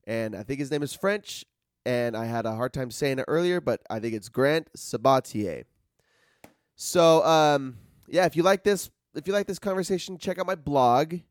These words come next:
caden kellys blog dot wordpress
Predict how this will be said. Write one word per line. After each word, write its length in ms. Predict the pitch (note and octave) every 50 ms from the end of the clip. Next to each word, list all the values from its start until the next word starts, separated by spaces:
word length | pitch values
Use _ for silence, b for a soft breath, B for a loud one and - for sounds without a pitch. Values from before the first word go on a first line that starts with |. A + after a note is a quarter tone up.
| _ _ _ _ _ _ _
caden 380 | - D#3+ D3+ D#3+ F3 F3+ E3+
kellys 320 | - E3+ D#3 D3+ D#3 D#3+ D3
blog 500 | - - C3+ C3 B2+ B2 A#2+ B2 A#2+ A#2 _
dot 360 | - B2 A#2 A#2+ C3 - - G#2
wordpress 680 | A2+ A#2+ A#2 A2 _ - B2 A2+ A2 A2 G#2+ - -